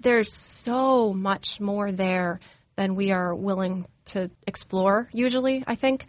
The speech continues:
And part of what was an eye-opener for me was when I did have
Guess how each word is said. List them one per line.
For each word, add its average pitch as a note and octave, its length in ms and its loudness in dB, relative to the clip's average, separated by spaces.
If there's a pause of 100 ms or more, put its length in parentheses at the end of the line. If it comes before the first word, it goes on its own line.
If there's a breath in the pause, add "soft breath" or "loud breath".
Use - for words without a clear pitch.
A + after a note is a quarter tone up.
(640 loud breath)
And B3+ 100 2
part E4+ 220 8
of E4+ 100 6
what C4 260 8 (460)
was G#3+ 420 2 (500)
an A3 80 2
eye-opener A3+ 580 6
for G3 160 -4
me G3+ 240 0
was G3+ 160 0
when G3+ 160 2
I G3 80 4
did C4 200 6
have F#3+ 380 2